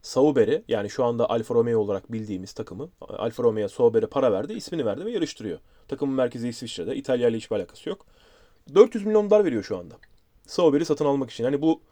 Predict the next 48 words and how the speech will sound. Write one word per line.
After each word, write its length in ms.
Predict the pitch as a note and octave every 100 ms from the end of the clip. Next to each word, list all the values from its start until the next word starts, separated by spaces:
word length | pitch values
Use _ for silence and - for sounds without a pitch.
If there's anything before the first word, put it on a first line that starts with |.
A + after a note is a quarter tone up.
| _ _
şey 260 | - D#3+ E3
değil 200 | G#3 F#3
bu, 100 | A2+
hani, 220 | A#2+ A#2 -
e, 80 | G#2+ G#2 A2 G#2 G2 A2 A#2
böyle 160 | B2
bir 220 | B2+ B2+ A#2
basit 280 | B2+ D3
bir 60 | D#3
olaydan 340 | C#3+ C#3+ C#3+
bahsetmiyoruz. 520 | C#3+ C#3 D3+ - G2+ G2+
Dört 220 | F3+ -
yüz 80 | D3+
milyon 280 | D#3 D#3
dolar 160 | D3 D3
verecek, 380 | D3+ G3+ C#4 - _ _ _
sonra 200 | - E3
da 60 | G3
bir 80 | A3
de 40 |
geliştirmek 520 | D3+ D#3+ F3 F#3 F#3+
için 160 | D#3+ C3
para 180 | A2+ G2+
harcayacak. 420 | F2 F2 E2+ -
Hani, 200 | A#2 - - _ _ -
e, 100 | A2+
altı 320 | A#2 A#2+ -
yüz 80 | C3+
yedi 120 | B2+
yüz 140 | D3+
milyon 220 | C3+ B2+ A#2
dolarlık 260 | A2 C#3+
bir 60 | C3+
operasyondan 540 | C3 B2+ - B2+ B2+
bahsedeceğiz. 400 | G#2+ - F#2+ G2
O 60 | E3+
yüzden 220 | F#3+ F#3 - _ _ _ _
senin 180 | C#3+
de 40 | F3
söylediğin 340 | F3 F3 G3+
gibi 120 | F#3
bu 100 | C3+
iş 100 | D#3
oyun 280 | - D3 E3
değil 240 | F#3+ C3 B2
abi. 160 | - - _
Hani 200 | B2 A#2
burada 280 | D#3 E3 E3